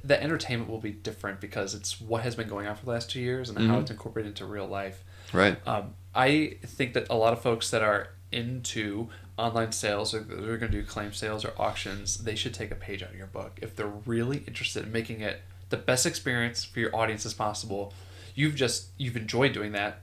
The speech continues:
Speaker 1: That's, you're taking your background in that. You've listened to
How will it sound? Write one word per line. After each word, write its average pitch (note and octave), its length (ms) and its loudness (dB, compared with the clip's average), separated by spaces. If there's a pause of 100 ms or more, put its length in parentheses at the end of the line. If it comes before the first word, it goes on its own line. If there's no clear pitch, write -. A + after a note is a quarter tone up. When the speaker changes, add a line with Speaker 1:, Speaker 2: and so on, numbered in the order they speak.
(140)
Speaker 1:
That's, - 440 0
you're B2+ 140 -2
taking A#2 240 0
your G#2+ 100 -2
background A2 520 2
in G#2 140 -6
that. G#2 220 0
You've A#2+ 140 -2
listened B2 600 4
to G#2+ 460 0